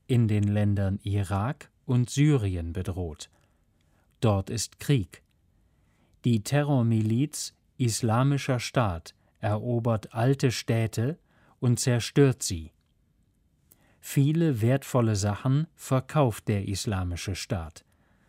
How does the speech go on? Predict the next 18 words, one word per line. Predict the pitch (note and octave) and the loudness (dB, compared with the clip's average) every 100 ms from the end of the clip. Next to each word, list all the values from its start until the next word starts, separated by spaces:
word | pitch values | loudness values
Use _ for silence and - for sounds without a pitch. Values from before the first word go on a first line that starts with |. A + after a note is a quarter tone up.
| _ _ - | _ _ -2
zum | C3 A2+ | 2 4
Beispiel | G2+ G2+ A2 - G#2 G2+ F#2+ - _ _ | 2 0 -4 -4 -2 0 -2 -6 _ _
alte | A#2 B2 C3 B2 | 0 0 2 0
Gemälde | G#2+ G2+ G#2+ A2 G#2 G#2 B2 D3+ _ _ _ | 2 2 2 2 0 0 -2 -4 _ _ _
oder | A#2+ A#2 A#2+ | -4 0 0
Steinfiguren. | A2+ - A#2+ C#3 C3+ A2 G2 G#2+ F#2 F2 D#2 _ _ _ _ _ _ _ _ _ _ _ _ _ | -2 0 0 0 0 -2 0 -2 -2 -6 -12 _ _ _ _ _ _ _ _ _ _ _ _ _
Damit | A2+ A2 C3 D3+ - | 2 4 6 4 2
verdienen | C#3 A2+ A2 B2 C#3+ D3+ C3+ | 0 2 2 4 4 2 0
die | B2 | -2
Terroristen | - C3 A2+ A#2 G#2 G#2 - - B2 C3 | -2 -2 0 0 0 -2 -2 0 0 0
Geld. | C3 A2 D#2+ - - _ _ _ _ _ _ | 0 0 -2 -10 -20 _ _ _ _ _ _
Mit | A2+ G#2 | 0 2
dem | G#2 F#2+ F#2+ | 0 0 0
Geld | G#2 A2+ D3+ - - | 0 2 0 -4 -6
bezahlen | C3+ A#2 - A2 G#2 G#2+ | -4 -2 -2 -2 0 0
sie | G#2 G#2+ | 0 -2
ihre | G2 G2 F#2+ E2+ | -4 -4 -4 -2
Waffen | G#2+ - C3 D3 | -4 0 0 0